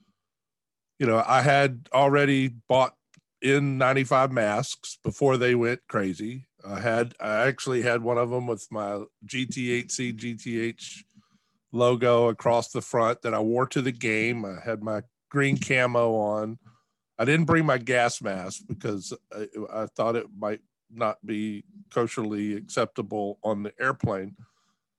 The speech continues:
but I just felt like something was coming. You know, I felt like something was coming, and everybody laughed at me. I wouldn't shake hands, like you said. I had a bottle of, big bottle of Purell and would always squirt people if they tried to touch me.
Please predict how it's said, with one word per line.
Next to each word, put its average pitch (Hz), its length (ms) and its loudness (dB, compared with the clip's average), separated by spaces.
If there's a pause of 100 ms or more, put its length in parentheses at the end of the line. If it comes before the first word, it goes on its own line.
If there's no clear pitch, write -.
(240)
but 127 100 0
I 127 120 2
just 143 260 -2
felt 175 260 4
like 143 220 0
something 135 260 0
was 110 140 -8
coming. 80 460 -8 (280)
You 123 80 -6
know, 95 140 -2
I 92 60 -8
felt 117 220 -2
like 113 160 -6
something 101 260 -8
was 95 100 -16
coming, 85 340 -10 (100)
and 120 280 -6 (520)
everybody 151 480 4
laughed 120 440 2
at 87 120 -6
me. 104 120 -10
I 139 100 4
wouldn't 165 420 0
shake 143 280 -2
hands, 101 360 -4
like 90 220 -14
you - 60 -16
said. 98 260 -10 (160)
I 139 160 6
had 156 180 4
a 156 40 2
bottle 139 440 2
of, 113 120 -6 (180)
big 165 220 -2
bottle 110 240 0
of 92 60 -10
Purell 110 720 -2 (640)
and 110 360 -2
would 110 140 -2
always 120 380 0
squirt - 320 -2
people 113 320 -4
if 95 80 -8
they 107 120 -2
tried 107 260 -2
to 98 80 -12
touch - 340 -8
me. 107 220 -12